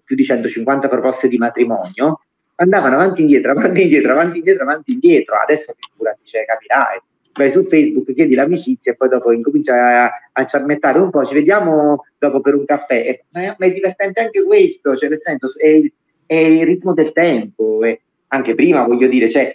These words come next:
diceva mia mamma: Cristian, quando io uscivo con tuo padre, quando eravamo fidanzati, uscivamo, io e tuo padre, dietro c'era zia, poi c'era, eh, mio, un altro mio fratello, c'era tutta una carovana di persone che dovevano stare lì. Ma,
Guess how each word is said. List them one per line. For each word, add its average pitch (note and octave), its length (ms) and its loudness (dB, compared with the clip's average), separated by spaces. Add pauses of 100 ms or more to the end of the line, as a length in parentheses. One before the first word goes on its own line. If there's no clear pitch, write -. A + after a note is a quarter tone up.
(100)
diceva E3+ 320 0
mia D#3 160 0
mamma: A#2 280 -2
Cristian, D3+ 340 0
quando A2 300 -4
io D4+ 160 6
uscivo - 320 2
con C#3+ 160 0
tuo C3+ 140 -4
padre, B2 640 0 (120)
quando A2+ 220 -2
eravamo B2 400 2
fidanzati, C#3 1000 0 (200)
uscivamo, B2+ 760 -2 (180)
io D#3 240 4
e E3+ 100 0
tuo E3+ 160 0
padre, A2 540 -2 (300)
dietro E3 380 2
c'era D#3 340 0
zia, C#3+ 440 0
poi D3+ 280 2
c'era, D#3 320 0
eh, C#3+ 420 0
mio, C#3+ 140 -6
un C#3+ 80 -4
altro D#3 200 -2
mio D#3 140 0
fratello, D#3 460 0
c'era B2+ 140 0
tutta B2+ 220 -6
una F#3+ 120 4
carovana D#3 420 2
di C#3 120 2
persone D#3 440 0
che B2+ 120 2
dovevano B2+ 340 -2
stare B2+ 300 0
lì. A#2+ 160 -2
Ma, A#2 140 -14